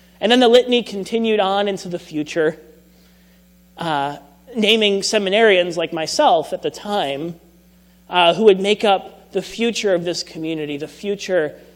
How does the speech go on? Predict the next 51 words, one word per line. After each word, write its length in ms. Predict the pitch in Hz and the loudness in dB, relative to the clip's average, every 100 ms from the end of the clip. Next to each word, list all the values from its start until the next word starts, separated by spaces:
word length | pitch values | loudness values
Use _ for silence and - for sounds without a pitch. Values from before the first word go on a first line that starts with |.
| _ | _
of 140 | 147 165 | -16 -12
the 80 | 151 | -10
church. 720 | - 233 190 156 - - - _ _ _ _ - | -2 2 4 2 -6 -16 -18 _ _ _ _ -10
And 80 | 233 | 0
as 140 | 240 226 | 0 2
the 80 | |
yarn 400 | 220 214 247 247 | 2 2 2 4
was 120 | 240 - | 2 -2
passed 440 | 214 202 202 - | -8 -10 -8 -8
to 80 | 226 | -2
me, 180 | 214 202 | 0 2
I 160 | 196 | 0
too 340 | 196 220 208 208 - - | 0 0 0 0 -6 -12
stood 380 | - 190 196 | -4 0 2
and 120 | 202 185 | 0 -2
I 60 | |
took 240 | - 196 185 | -2 -4 -4
a 80 | |
piece 340 | 180 196 190 - | -6 -8 -8 -8
of 120 | 165 | -2
that 360 | 165 170 - - - - | 0 0 -4 -18 -20 -12
string 400 | - - 202 202 | -8 0 2 2
of 80 | 180 | 2
yarn. 500 | 190 202 202 202 - - - _ - | 2 4 2 2 -4 -14 -20 _ -8
And 120 | 208 | -2
then 160 | 226 208 | 0 0
soon 480 | - 277 277 254 | 2 4 4 4
this 200 | 214 208 | 0 -2
entire 460 | 214 196 247 262 220 | -2 -4 4 8 8
room 320 | 208 240 247 | 8 4 4
was 160 | 208 185 | 2 0
connected 500 | - 196 220 233 190 | -6 -6 -4 0 0
by 160 | 180 | 2
a 120 | 175 170 | 0 -2
single 400 | - 240 226 185 | -2 0 2 0
strand 580 | - 226 208 208 208 | -6 -8 -6 -4 -2
of 160 | 170 165 | -4 0
red 420 | 190 196 185 - - - | 2 2 2 -4 -18 -16
yarn. 340 | 180 208 214 202 | 0 4 4 4
And 80 | 190 | 4
there 120 | 190 | 2
was 120 | 185 | 2
even, 360 | 233 208 170 - - - | 2 0 0 -6 -18 -8
uh, 260 | 180 170 160 | 0 2 4
yarn 280 | 202 214 196 | 4 4 4
going 240 | 196 202 | 2 2
up 120 | 196 | 0
into 200 | 208 196 | 0 -2
the 80 | 170 | -2
balcony 580 | 170 185 202 208 160 151 | 4 4 4 0 -2 0
where 220 | 151 | 0